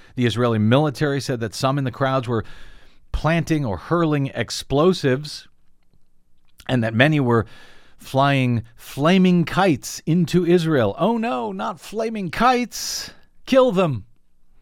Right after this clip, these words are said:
By mid-afternoon, the protest nearest to Gaza City had turned into a pitched battle, a chaotic panorama of smoke, sirens, tear gas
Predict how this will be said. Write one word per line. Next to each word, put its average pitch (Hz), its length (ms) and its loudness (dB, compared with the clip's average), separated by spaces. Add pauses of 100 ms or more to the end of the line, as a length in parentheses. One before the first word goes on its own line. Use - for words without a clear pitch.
(1500)
By 123 120 0
mid-afternoon, 160 840 2
the 131 220 0
protest 160 840 0
nearest 135 420 -2
to 131 80 -2
Gaza 120 360 -2
City 131 260 -2
had 113 160 -2
turned 139 360 -2
into 113 380 -2
a 101 60 0
pitched - 480 -6 (160)
battle, 113 420 0
a 78 100 -10
chaotic 123 800 -4
panorama 135 680 -2
of 98 160 -8
smoke, 131 560 -6
sirens, 127 760 -4
tear 185 280 -2
gas 107 380 -2